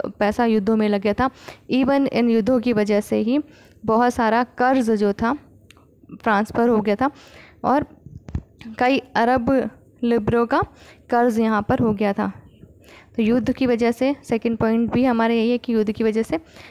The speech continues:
कर्ज हो गया था। अब जो कर्जा हो गया था उसकी वजह से क्या हुआ कि जो वस्तुएं थी उनकी जो कीमत थी वो बहुत ज़्यादा बढ़ गई, जो खाने पीने की चीज़ें थी वो भी बहुत ज़्यादा बढ़ गई।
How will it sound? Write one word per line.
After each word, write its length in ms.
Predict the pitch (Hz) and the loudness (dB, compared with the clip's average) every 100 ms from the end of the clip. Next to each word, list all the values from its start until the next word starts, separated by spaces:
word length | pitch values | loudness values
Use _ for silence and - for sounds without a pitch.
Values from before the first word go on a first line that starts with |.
| - - | -10 0
कर्ज 240 | 240 247 | 2 2
हो 120 | 254 | 2
गया 200 | 233 240 | 2 0
था। 120 | 262 262 - - - | 0 -4 -10 -10 -2
अब 180 | 262 | -2
जो 140 | 247 302 | 0 -2
कर्जा 420 | 294 233 226 262 | 0 0 0 0
हो 180 | 254 220 | 2 0
गया 200 | 214 208 | 0 -2
था 140 | 226 | 0
उसकी 240 | 226 - 240 | -2 -2 0
वजह 240 | 220 214 | 0 0
से 140 | 240 | -2
क्या 200 | 220 226 | -2 -2
हुआ 320 | 220 226 214 214 | 0 0 0 -2
कि 160 | 254 | -2
जो 160 | 226 233 | 0 0
वस्तुएं 540 | 214 208 - 247 247 | 0 -2 -2 0 0
थी 200 | - 202 - - - - | -2 -8 -10 -20 -20 -6
उनकी 420 | 214 226 214 285 294 - _ - - 220 - - _ _ - | -2 0 0 0 -2 -6 _ -20 -18 -18 -20 -20 _ _ -2
जो 120 | 226 | -2
कीमत 420 | 226 262 269 269 | 0 0 2 0
थी 80 | 277 | 2
वो 140 | 269 | 2
बहुत 240 | 226 240 220 | 2 2 2
ज़्यादा 300 | 208 196 196 | 2 0 0
बढ़ 180 | 196 190 | 0 0
गई, 160 | 196 196 - - - - | -4 -6 -12 -20 -8 -6
जो 60 | |
खाने 300 | - 220 214 | -2 0 0
पीने 240 | 208 220 214 | 0 0 0
की 100 | 226 | -2
चीज़ें 260 | 220 214 214 | -2 -2 0
थी 80 | 220 | 0
वो 120 | 208 | 0
भी 80 | 208 | 0
बहुत 220 | 220 214 | 0 0
ज़्यादा 300 | 214 202 208 | 0 -2 0
बढ़ 180 | 208 202 | 0 0
गई। 160 | 208 | -2